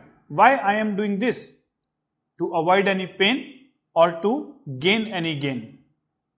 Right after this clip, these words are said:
तो शायद ये clarity हमें life में और ज्यादा congruence create करेगी,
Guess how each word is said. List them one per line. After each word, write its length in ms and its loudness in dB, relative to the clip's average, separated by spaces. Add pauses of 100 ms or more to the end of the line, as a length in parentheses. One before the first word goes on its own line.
(920)
तो 100 0
शायद 560 4
ये 80 -2
clarity 500 -2
हमें 200 -4
life 340 0
में 340 -8 (240)
और 180 8
ज्यादा 540 6 (580)
congruence 560 2
create 360 -4
करेगी, 640 -4